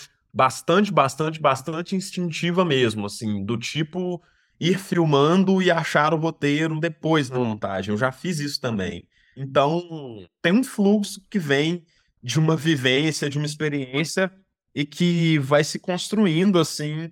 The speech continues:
com a demanda de cada ideia. Quando eu converso com pessoas, eu tento sempre falar isso, assim, que às vezes a gente fica tentando achar muito uma fórmula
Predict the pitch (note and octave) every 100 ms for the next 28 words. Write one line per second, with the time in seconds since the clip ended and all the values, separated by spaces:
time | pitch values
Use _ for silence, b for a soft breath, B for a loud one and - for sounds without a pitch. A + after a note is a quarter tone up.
0 | _ F3 E3+ G#3 F#3 D3+ G3 F#3+ - C3+
1 | B2+ G2+ G2+ G2+ F#2+ A#2+ _ _ _ -
2 | C3+ D3 D#3 C#3+ C#3 C#3+ C#3+ C3+ C#3 -
3 | C#3 C#3 D#3 D3+ D3 D3 D3 D3 D3+ E3+
4 | F3 _ - C#3+ D3 D#3 D3 D3+ D3 C#3
5 | C#3 D3 C3+ D3 D3+ D#3 - D3+ E3 D#3+
6 | D3+ D3 C#3+ D3+ D3 D3 E3 D#3 D3 -
7 | C3 D#3 A#2+ A2 G#2+